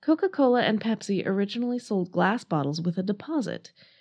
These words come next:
When you brought the bottle back to the store, they gave you one or two cents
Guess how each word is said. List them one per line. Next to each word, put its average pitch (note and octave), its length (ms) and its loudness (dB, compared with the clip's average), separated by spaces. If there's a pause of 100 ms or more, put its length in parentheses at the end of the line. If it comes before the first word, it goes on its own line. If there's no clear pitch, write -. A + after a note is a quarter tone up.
(240)
When C4 200 6
you D4 80 6
brought B3+ 240 6
the E4 60 4
bottle C4 240 6
back A3 260 4
to A3+ 80 -2
the G#3+ 100 0
store, E3+ 340 4
they F#3+ 160 2
gave G#3+ 200 2
you A3+ 140 0
one G3 200 2
or A3+ 80 0
two A#3+ 180 -2
cents F3 440 -2